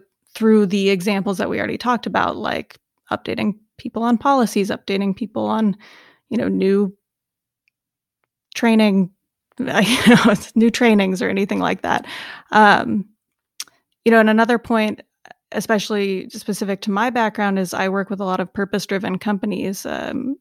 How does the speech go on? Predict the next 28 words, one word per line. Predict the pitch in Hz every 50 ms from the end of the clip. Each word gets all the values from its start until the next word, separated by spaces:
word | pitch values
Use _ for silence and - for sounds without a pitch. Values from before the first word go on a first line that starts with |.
| _ -
and | 226 226 233 - 262 - _
one | 220 214 214 202
of | 190 180
the | 196
best | 180 - 196 190 - - -
ways | 247 233 233 196 - -
to | - -
convey | - - 196 214 196 - 165 170 175 190
that, | 202 175 170 - - - - _ _ - - - - _ _ _ _ _
um, | - - - - - - - 226
those | 202 - 214 226 202 185
values | 196 190 185 185 180 180 175 175 175 175 180 - - - - _ _ _ _ -
to | -
their | 185 196 196
employees | 196 185 - 214 214 208 214 220 190 202
or | 226 202 196
to | - - - 226 190 185
the | 185 202
public | - - 254 262 226 226 214 220 208 214
is | - 190 190 190 190 - - - _ _ _ -
through | - 226 220 233 240 208 214 185 _ _ _ _ _ _ _ _ _ _ _ _ _ _ _ _ _ _ _ - -
a, | 208 - - - - _ _ _ _ _ _ _ _ _ - _ _ -
an | 233 214
authentic, | 233 226 220 220 233 226 214 208 - 262 220 214 220 - - - _ _ _ _ _ _ _ _ _ _ _ -
um, | - - - - - 202 - 233 196 -
story. | - - - - 240 254 285 269 - - - 214 202 -
And, | - 208 196 208 - -
and | - 202 202 196 196 175 -